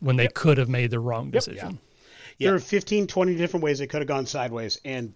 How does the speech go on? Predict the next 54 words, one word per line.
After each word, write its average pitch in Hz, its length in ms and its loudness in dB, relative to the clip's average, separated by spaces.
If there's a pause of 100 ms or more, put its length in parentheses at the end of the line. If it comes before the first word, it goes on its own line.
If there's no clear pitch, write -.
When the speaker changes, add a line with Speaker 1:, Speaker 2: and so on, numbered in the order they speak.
Speaker 1:
Yep. 131 120 2
Speaker 2:
they 139 100 2
went 127 340 -4 (280)
the 120 280 -8
correct 117 400 -8
path. - 300 -14 (300)
Speaker 3:
Yeah, 135 200 -2
they 180 120 -2
have 262 120 -2
a 269 80 -8
great 196 260 0
team 175 300 -6
there. 107 380 -6
The, 147 260 -2
uh, 120 440 -4 (120)
the 120 220 -12 (180)
Dave 160 220 -6
Scott, 160 320 -4
the 147 80 -10
guy 143 180 0
who's 139 140 -4
involved, 131 480 -4
the 120 80 -10
guy 131 160 -4
who 127 140 -6
was 110 140 -8
at 113 200 -14
head 127 260 -4
of 117 140 -8
Evil 127 260 -12
Genius 120 320 -12
Games, 123 300 -10
he 127 80 -12
really 123 180 -6
put - 160 -6
together, 127 260 -6
like 120 160 -10
you 110 60 -14
say, 127 100 -12
he 113 120 -12
took 147 180 -10
the 131 80 -12
time 135 560 -8 (240)
to 139 100 -4
work 131 300 -6
with 135 120 -10
the 107 40 -14
previous 131 460 -10
creators 143 640 -8
and 120 120 -12
really 113 320 -12
get 127 200 -8
their 131 200 -6
input, 139 440 -4